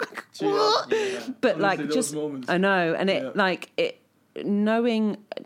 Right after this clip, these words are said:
Speaker 1: knowing that that person knew how far to push me in that moment, but also what things to say and how, and, like,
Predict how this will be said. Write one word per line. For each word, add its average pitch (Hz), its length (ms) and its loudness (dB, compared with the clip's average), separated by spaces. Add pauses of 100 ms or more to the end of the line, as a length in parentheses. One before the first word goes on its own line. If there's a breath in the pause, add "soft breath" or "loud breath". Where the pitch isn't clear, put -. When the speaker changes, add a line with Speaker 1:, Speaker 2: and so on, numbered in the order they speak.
(220)
Speaker 1:
knowing 214 400 2
that 190 120 0
that - 200 -2
person 175 460 -2
knew 170 340 0
how 185 240 -2
far 160 220 -2
to - 100 -16
push - 260 -4
me 175 120 -2
in 160 80 -2
that 156 160 -4
moment, 143 420 -4
but 139 80 -4
also 151 260 -2
what 180 220 -4
things 156 220 -4
to 143 100 -12
say 135 280 -10
and 135 100 -8
how, 156 420 -2
and, 139 100 -6
like, - 280 -8